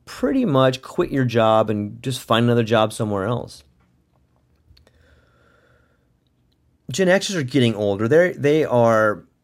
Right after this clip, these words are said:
buying their second house, or, you know, they are probably have kids that are somewhere between the ages of, oh, I don't know,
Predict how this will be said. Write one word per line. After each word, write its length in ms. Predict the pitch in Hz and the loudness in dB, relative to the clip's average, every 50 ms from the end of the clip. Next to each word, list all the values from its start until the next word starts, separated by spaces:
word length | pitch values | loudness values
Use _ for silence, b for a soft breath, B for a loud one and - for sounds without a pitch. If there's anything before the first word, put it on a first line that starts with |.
| _ _ _ _ _ _ _ _ - - - - - | _ _ _ _ _ _ _ _ -20 -20 -16 -6 0
buying 560 | 131 123 123 123 120 123 123 120 120 117 110 | 2 2 4 4 4 2 2 2 2 0 0
their 340 | 104 104 101 98 98 95 87 92 | 2 0 2 2 2 0 0 -2
second 540 | - - - - 156 123 123 123 117 73 | -4 -4 -2 0 0 0 0 0 -6 -8
house, 640 | 104 101 113 113 110 107 107 107 113 117 110 - - | -6 -6 -4 -4 -2 -2 -2 -2 -4 -4 -6 -8 -10
or, 380 | - - - - - - - _ _ _ _ _ _ _ _ _ _ _ _ _ _ _ _ _ _ _ - | -14 -14 -14 -16 -16 -18 -20 _ _ _ _ _ _ _ _ _ _ _ _ _ _ _ _ _ _ _ -20
you 80 | - - _ - | -20 -20 _ -16
know, 240 | 104 110 101 95 101 | -12 -10 -10 -10 -10
they 320 | 101 98 113 107 107 107 | -8 -4 -2 -2 0 0
are 360 | 107 104 101 98 98 90 - - _ _ _ _ _ - | 0 0 0 0 -2 -4 -6 -10 _ _ _ _ _ -10
probably 380 | - 139 143 131 123 123 131 | -4 -4 -2 0 2 2 4
have 200 | 123 117 113 - | 4 4 2 -2
kids 400 | - - - 139 127 127 127 120 | -6 -8 -2 0 0 0 0 -2
that 220 | 113 113 107 104 104 | 0 0 0 2 2
are 480 | 101 101 101 101 101 98 98 104 104 b b b b b | 2 2 2 0 0 -2 -4 -6 -8 b b b b b
somewhere 300 | - - - 269 277 233 | -8 0 0 2 4 4
between 340 | 170 147 135 - - 147 135 | 2 2 2 4 4 4 4
the 120 | 131 123 | 2 2
ages 520 | - 127 120 120 120 120 117 123 120 113 117 | 2 2 4 4 4 4 4 4 4 4 2
of, 600 | - - 117 110 107 107 107 104 107 104 - _ b b b b b b b b b b b b b _ - | 0 0 2 2 4 4 4 2 2 0 -4 _ b b b b b b b b b b b b b _ -2
oh, 360 | 147 147 147 143 139 131 - - | 0 2 4 4 2 2 0 -2
I 200 | 117 113 113 110 | 0 2 2 2
don't 340 | 101 98 92 95 92 - 95 | 0 0 -2 -4 -6 -8 -8
know, 680 | - 95 92 95 104 110 117 123 135 135 135 131 127 | -6 -4 -2 0 0 0 0 0 0 0 -2 -4 -6